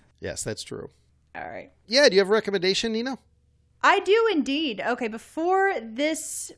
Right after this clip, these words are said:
Speaker 2: podcast started, we were talking about some very humorous stories, and one of them involved the Zoo Atlanta Brew at the Zoo. I live in the Atlanta area.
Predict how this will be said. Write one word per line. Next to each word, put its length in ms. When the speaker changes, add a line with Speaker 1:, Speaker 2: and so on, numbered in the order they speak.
Speaker 2:
podcast 800
started, 680
we 160
were 580
talking 480
about 320
some 180
very 180
humorous 420
stories, 540
and 340
one 140
of 60
them 160
involved 600
the 300
Zoo 180
Atlanta 440
Brew 160
at 120
the 100
Zoo. 240
I 260
live 320
in 80
the 100
Atlanta 360
area. 480